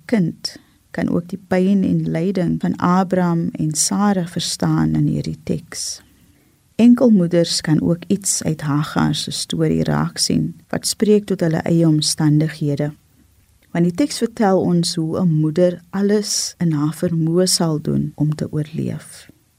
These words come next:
en hoe God altyd intree vir almal, nie net vir sekeres nie. Dit is God wat voorsien aan Hagar in die woestyn. En dit is daar in die woestyn waar hy weer alles nuut maak.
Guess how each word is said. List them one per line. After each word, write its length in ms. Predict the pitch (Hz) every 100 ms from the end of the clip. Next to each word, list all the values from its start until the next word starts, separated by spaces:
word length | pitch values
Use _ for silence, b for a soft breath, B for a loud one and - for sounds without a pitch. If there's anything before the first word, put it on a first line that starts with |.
| _
en 140 | 160
hoe 140 | 175 233
God 360 | - 220 -
altyd 580 | - 180 208 196 175 -
intree 600 | - 190 185 185 156 151 151
vir 180 | - -
almal, 480 | 196 214 170 143 - _
nie 140 | - 156
net 200 | 156 156
vir 100 | 165
sekeres 720 | - - 151 - - 156 -
nie. 180 | 160 - - _ _ _ _ _ _ _ -
Dit 120 | 208
is 160 | 196
God 340 | - - 262 254
wat 320 | 190 175 170
voorsien 580 | - 170 - - 180 165
aan 160 | 156
Hagar 540 | 151 151 156 - 170 156
in 220 | - 156
die 100 | 151
woestyn. 580 | 151 151 - 160 156 156 - _ _ _ _
En 80 | 165
dit 120 | 160
is 160 | 156 -
daar 280 | 160 160 202
in 80 |
die 120 | 214 214
woestyn 720 | 214 - - 165 165 165 165 - -
waar 200 | - 160
hy 160 | 160 160 151
weer 340 | 156 160 160 -
alles 500 | 165 170 170 - -
nuut 320 | 151 147 -
maak. 500 | 82 76 - _